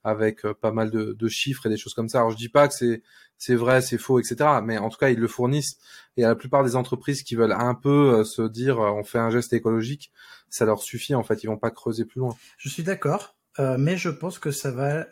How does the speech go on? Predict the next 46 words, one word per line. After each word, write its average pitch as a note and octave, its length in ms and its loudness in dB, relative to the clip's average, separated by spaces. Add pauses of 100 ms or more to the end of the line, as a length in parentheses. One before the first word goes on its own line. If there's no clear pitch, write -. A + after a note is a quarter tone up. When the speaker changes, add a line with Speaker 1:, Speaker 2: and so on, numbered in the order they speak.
(140)
Speaker 2:
euh, A#2 760 -8
grandir D#3+ 480 -4
dans C3 100 -4
les B2+ 160 -6
années C#3 160 -4
à C#3+ 60 -2
venir. A#2+ 400 -12 (360)
C'est B2+ 420 -8
aujourd'hui D3+ 400 -4
en C3+ 100 -6
effet, C#3 280 -8
t'as B2+ 120 -10
raison. A#2 340 -8 (480)
Euh, - 180 -10
c'est - 160 -12
pas D3+ 100 -2
la E3 120 -2
majorité C3 460 -6
des A#2 100 -8
gens, C3+ 180 -8
mais C#3+ 140 0
je D#3+ 100 -2
pense D#3+ 340 -8
que C3+ 120 -6
petit E3+ 400 -10
à D3 60 -4
petit - 180 -12
on F3 80 -4
va D3 100 -4
y B2 80 -4
aller. A#2 200 -10 (420)
Je C#3+ 100 -2
voulais G#3 160 4
revenir F#3+ 360 0
sur D3+ 200 -4
un D3 120 0
point, F3 260 -2
c'est, E3+ 300 0
euh, A#2+ 500 -2
la B2 160 -2
présence D#3+ 460 -4
des C3 100 -2
data C3 260 -6
centers C#3+ 420 -6
en B2+ 100 -8
France. - 420 -10